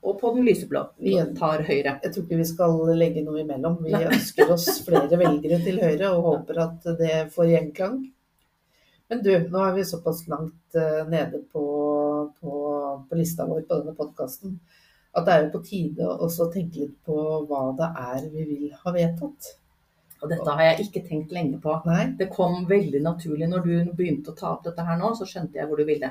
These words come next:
Speaker 2: Mm.
Speaker 1: Og jeg har et veldig, å, jeg har et veldig godt ønske denne gangen,
Speaker 2: <laughs> Ja,
Speaker 1: Anette.
Speaker 2: nei, men
Speaker 1: Mm.
Speaker 2: kom, kom som en.
Speaker 1: Det er at natt til tolvte september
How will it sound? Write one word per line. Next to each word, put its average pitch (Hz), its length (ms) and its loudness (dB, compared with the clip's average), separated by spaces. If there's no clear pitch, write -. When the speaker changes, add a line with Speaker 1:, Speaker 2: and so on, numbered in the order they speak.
Speaker 2:
Mm. 190 200 -4
Speaker 1:
Og 180 40 -4
jeg 175 80 0
har 160 180 2
et 160 140 0
veldig, 170 420 0
å, 165 140 0
jeg 165 140 0
har - 80 0
et 165 100 -2
veldig 165 480 -4
godt 170 260 -4
ønske 190 400 0
denne 202 300 2
gangen, 208 240 4
Speaker 2:
<laughs> 226 40 4
Ja, 226 60 4
Speaker 1:
Anette. 226 280 2
Speaker 2:
nei, 240 160 2
men 269 160 -2
Speaker 1:
Mm. 320 80 0
Speaker 2:
kom, 262 180 4
kom 220 260 2
som 277 180 -4
en. 254 300 0
Speaker 1:
Det 190 220 4
er 196 400 2
at - 420 -10
natt 175 600 -2
til 185 300 -4
tolvte 165 600 -4
september 175 600 -6